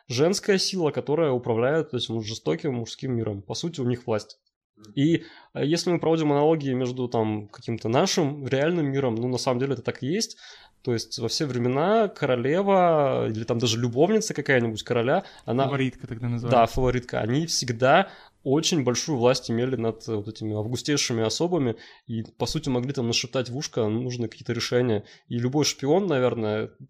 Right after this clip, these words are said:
Speaker 1: там, другого государства, он в первую очередь должен был делать заход через вот этого вот любовника, любовницу правящей там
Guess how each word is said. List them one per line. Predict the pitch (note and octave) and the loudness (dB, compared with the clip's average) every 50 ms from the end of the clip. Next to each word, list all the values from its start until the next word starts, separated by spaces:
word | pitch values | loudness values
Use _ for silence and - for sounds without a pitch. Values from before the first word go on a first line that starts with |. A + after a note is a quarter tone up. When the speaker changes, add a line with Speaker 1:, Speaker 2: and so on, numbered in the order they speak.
| - | -8
Speaker 1:
там, | - A#2 G2 G#2+ | -8 -6 -6 -6
другого | A2 A2+ A#2 B2+ A#2+ A2+ | -6 -4 -2 -2 0 -2
государства, | A2+ - - C3+ C3+ D#3 D#3 - - A2+ | -2 -4 -2 0 0 0 0 -2 -6 -6
он | A2 | -6
в | - | -6
первую | - B2 A#2+ A#2+ | -6 -4 -4 -4
очередь | B2 - - B2 A#2 | -2 -2 -4 -4 -2
должен | A#2 A#2 A2+ A2 A#2+ A2 | -2 -2 0 -2 -2 -4
был | G#2+ A2 G#2+ A2 C#3 | -4 -6 -8 -8 -8
делать | C#3 B2+ A#2+ A#2+ A#2+ A2+ | -8 -4 -2 -2 -2 -2
заход | A2 A#2 - - - C3 A#2 | -4 -6 -6 -4 -4 -2 -2
через | - - A#2 A2 G#2+ | -2 -4 -4 -6 -6
вот | A2+ - - | -8 -12 -12
этого | A#2 - G#2+ | -10 -8 -8
вот | G#2+ G#2+ - - | -8 -10 -10 -8
любовника, | A2 A2 G#2 A2+ B2+ C3+ D3 D3 C3 - A2 | -8 -6 -2 0 0 2 2 0 -2 -4 -6
любовницу | G#2 A2 G#2+ A2+ A#2+ A#2+ A2+ A2 A2 - A2+ A2 - - - - - - - _ _ - | -8 -6 -4 -2 -2 0 -2 -2 -4 -6 -10 -10 -12 -16 -20 -20 -20 -20 -20 _ _ -6
правящей | A#2 A2+ G#2+ G2+ G2+ - - - A2+ - - | -2 -2 -2 -2 -4 -6 -8 -8 -8 -10 -10
там | - - - - B2 - | -10 -12 -12 -12 -14 -16